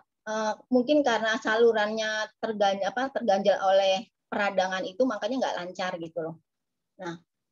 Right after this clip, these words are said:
hari Sabtu kalau nggak salah itu, eh, saya itu udah nggak tahan. Saat misa pagi itu saya kan duduk di bawah gitu, itu udah nggak nyaman duduk, udah kanan kiri, aduh kok makin perih, makin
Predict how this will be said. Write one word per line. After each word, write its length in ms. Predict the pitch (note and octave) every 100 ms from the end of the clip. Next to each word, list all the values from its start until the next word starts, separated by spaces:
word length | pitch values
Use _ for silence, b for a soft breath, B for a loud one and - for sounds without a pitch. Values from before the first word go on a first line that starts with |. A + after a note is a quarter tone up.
| _ _ _ _ _
hari 320 | - A#3+ C4 C4
Sabtu 400 | B3 A#3 - C#4
kalau 220 | A#3+ A3
nggak 160 | B3 C#4
salah 320 | G3 A3+ A#3
itu, 160 | A4 G#4+ - - G#3
eh, 220 | G#3+ G#3+
saya 240 | G#3 A3+
itu 80 | B3+
udah 160 | C#4 G#3
nggak 180 | F3+ F3
tahan. 220 | G3+ G3+ F#3+
Saat 320 | - G3 G3+
misa 320 | G#3+ G#3+ G#3
pagi 480 | - G3 F3 G#3 G3
itu 240 | - - - _ _
saya 240 | _ A#3+ B3
kan 80 | D4
duduk 240 | A#3+ A#3
di 80 | G#3+
bawah 400 | F#3+ F#3 A3 C4+
gitu, 320 | F3+ F#3 F3+ - _
itu 160 | - B3+
udah 320 | F4 B3+ A3
nggak 160 | F3 F#3+
nyaman 320 | A#3+ B3 A3+
duduk, 240 | G3+ A3 - _ _ -
udah 160 | F#3+ F#3
kanan 340 | A3 A3+ B3 A#3+
kiri, 300 | A3+ A#3+ B3
aduh 180 | A#3+ A3
kok 120 | - A3
makin 320 | G#3+ A3 A3
perih, 300 | B3+ C4 C4
makin 460 | G#3+ G#3 A3+ A3+